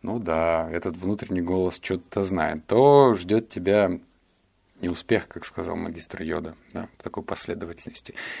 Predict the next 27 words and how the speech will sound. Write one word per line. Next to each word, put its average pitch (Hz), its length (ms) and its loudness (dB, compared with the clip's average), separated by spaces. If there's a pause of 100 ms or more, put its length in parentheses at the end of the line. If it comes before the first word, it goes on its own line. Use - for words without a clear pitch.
(100)
Мне, 120 140 6
кстати, - 280 2
почему-то 120 520 2
в 92 80 -4
момент, 101 300 2
когда 95 220 -4
я 90 60 -2
читал 92 340 0
этот - 180 -16
вывод, 160 200 4
вспомнился 113 680 0 (460)
другой 139 600 6 (640)
интересный 117 680 2
лайфхак, 147 500 2
приём. 123 420 6
Представь, 147 480 6
что, 101 320 2
ну, 117 280 2
здесь 101 300 0
речь 107 300 2
же 87 200 0
идёт 95 240 0
про 101 120 -4
внутреннего 95 540 -2
критика. 147 500 0 (460)
Тебе 110 280 4
нужно, 135 540 4